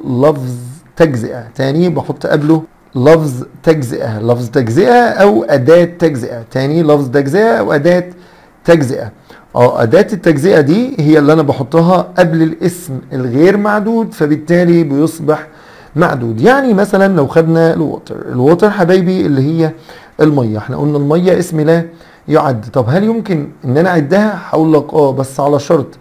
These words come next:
احط قبلها اداه تجزئه. يعني ايه اداه تجزئه؟ يعني مثلًا لو انا حطيتها في كوبايه، الكوبايه اسمها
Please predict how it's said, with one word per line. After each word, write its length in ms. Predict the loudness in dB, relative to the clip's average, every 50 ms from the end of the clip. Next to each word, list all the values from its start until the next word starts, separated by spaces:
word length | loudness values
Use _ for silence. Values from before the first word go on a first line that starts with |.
| -20 -20 -20 -20 -20 -20 -16 -6
احط 280 | -4 -4 -2 0 -2
قبلها 420 | -2 0 2 2 2 2 2 2 0
اداه 160 | 0 0 -2
تجزئه. 440 | -2 -2 -4 -6 -4 -4 -2 -2 0
يعني 240 | 0 -2 -2 -2 0
ايه 80 | 0
اداه 160 | 0 0 -2
تجزئه؟ 420 | -4 -4 -4 -4 -2 -2 0 0 0
يعني 360 | -2 -2 -4 -4 -4 -2 -2
مثلًا 260 | -2 -2 0 0 0
لو 120 | 2 2 2
انا 80 | 0
حطيتها 440 | -2 -4 -4 -4 -4 -4 -2 -2 -2
في 160 | -4 -6 -8
كوبايه، 640 | -6 -6 -4 -2 0 0 2 2 0 0 -2 -6 -8
الكوبايه 440 | -10 -8 -6 -6 0 2 4 4 4
اسمها 420 | 2 0 -2 -2 0 0 -2 -4